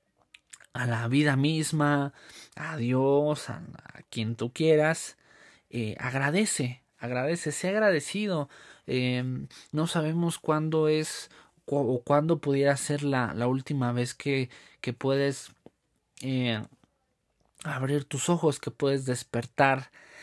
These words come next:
que, que puedes, em, hacer alguna cosa, ¿no? A veces nos, eh, nos vemos tan, eh, arraigados a un mecanismo, a algo tan monótono que es, eh,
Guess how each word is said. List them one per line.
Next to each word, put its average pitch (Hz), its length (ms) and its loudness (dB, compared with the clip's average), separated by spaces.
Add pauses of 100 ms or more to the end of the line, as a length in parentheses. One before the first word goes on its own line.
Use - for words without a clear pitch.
(180)
que, 113 640 -4
que 120 140 -2
puedes, 131 960 0 (460)
em, 113 800 0 (400)
hacer 175 380 2
alguna 160 460 0
cosa, 185 380 0
¿no? 151 220 2
A 151 80 4
veces 151 400 -2
nos, 131 400 -4 (460)
eh, 117 240 -2
nos 120 240 0
vemos 143 500 0
tan, 135 680 0
eh, 55 440 -6
arraigados 143 840 0
a 117 140 -2
un 139 200 0
mecanismo, 139 840 -2 (280)
a 117 260 0
algo 143 240 2
tan 160 300 2
monótono 143 720 -2
que 127 260 0
es, - 220 -8 (440)
eh, 113 380 -4